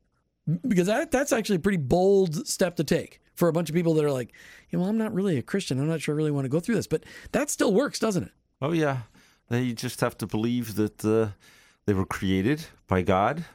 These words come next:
Speaker 2: and they just have to believe that, uh, the scriptures are a credible source of wisdom and guidance. That's it. If they can believe those two things, of which I would bet ninety-five percent of people could say, "Yeah, I could go along with that." Uh,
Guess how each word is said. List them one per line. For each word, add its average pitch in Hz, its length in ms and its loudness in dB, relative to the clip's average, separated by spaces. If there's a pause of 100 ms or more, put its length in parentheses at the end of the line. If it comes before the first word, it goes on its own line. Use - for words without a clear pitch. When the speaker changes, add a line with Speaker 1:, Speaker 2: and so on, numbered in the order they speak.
(540)
Speaker 2:
and 101 180 2
they 98 100 2
just - 260 -6
have 101 160 -2
to 92 100 0
believe 95 480 -2
that, 98 320 -4
uh, 98 160 2
the - 100 -4
scriptures 107 600 -2
are 98 140 4
a 90 80 -4 (360)
credible 110 340 2
source 117 360 0
of 110 80 2
wisdom 104 360 2
and 101 140 2
guidance. 104 500 -2 (120)
That's 101 200 -2
it. - 280 0 (500)
If - 140 -8
they 117 100 2
can 113 140 -2
believe 107 260 0
those 117 220 0
two 120 180 -2
things, 120 400 -2
of 95 160 -2
which 98 300 -4
I 101 80 2
would 87 380 -6
bet 98 200 -2
ninety-five 95 960 0
percent 92 320 -4
of 87 80 -4
people 92 300 -6
could - 160 -14
say, 101 200 -2
"Yeah, 123 360 0 (140)
I 135 100 -4
could 104 180 -4
go 80 140 2
along 78 260 -2
with - 140 -12
that." 82 240 -4 (600)
Uh, 90 260 -6